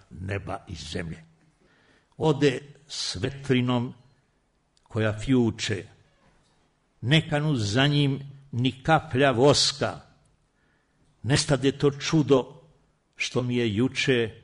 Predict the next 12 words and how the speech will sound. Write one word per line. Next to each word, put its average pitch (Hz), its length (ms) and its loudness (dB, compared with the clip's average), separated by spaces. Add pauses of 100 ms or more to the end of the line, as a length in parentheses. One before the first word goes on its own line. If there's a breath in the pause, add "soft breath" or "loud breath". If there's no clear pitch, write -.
(360)
gledalo 117 600 0
kroz 107 300 -2
mozak 110 640 -2 (100)
i 117 220 -2
iza 107 280 -2
mozga. 90 520 -4 (1300)
Taj 104 180 -6
lažni 120 560 2
car, 127 320 2 (920)
teorema, 123 840 2 (680)
krivo 123 460 2
postavljena, 113 800 -4